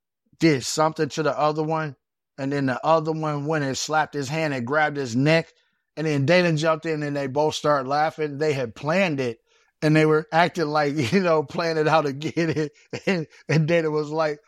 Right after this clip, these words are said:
Dana White was like, all he was thinking was like, "No, not again," <laughs> right? So, um, I definitely think both of them wanted that fight because I think both of them understood it was important for their legacy. Um,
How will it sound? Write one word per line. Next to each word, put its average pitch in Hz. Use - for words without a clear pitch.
Dana 165
White 170
was 156
like, 156
all 165
he 165
was 151
thinking 151
was 143
like, 139
"No, 151
not 147
again," 139
<laughs> -
right? 135
So, 156
um, 139
I 160
definitely 190
think 139
both 151
of 143
them 139
wanted 135
that 127
fight 139
because 123
I 143
think 143
both 123
of 131
them 127
understood 123
it 160
was 143
important 135
for 127
their 120
legacy. 143
Um, 123